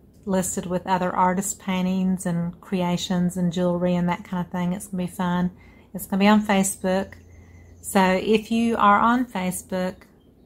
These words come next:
make sure to follow me, and it's, you know, Sandra Let Trump Feller on Facebook, and I have a, a group as well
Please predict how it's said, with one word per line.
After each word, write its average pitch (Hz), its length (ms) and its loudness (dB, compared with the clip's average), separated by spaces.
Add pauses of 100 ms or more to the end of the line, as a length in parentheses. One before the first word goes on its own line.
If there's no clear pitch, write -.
make 190 220 -4
sure - 200 -6
to 185 100 -2
follow 226 500 2
me, 196 440 2 (280)
and 175 160 -2
it's, - 400 -8
you 190 100 0
know, 175 80 0
Sandra 190 420 0
Let 180 260 0
Trump 240 380 -2
Feller 180 300 0
on 190 180 -2
Facebook, 196 720 -2
and 180 100 -4
I 180 60 0
have 175 160 0
a, 180 180 -4
a 190 100 -6
group 202 300 -2
as 180 180 -8
well 180 440 -2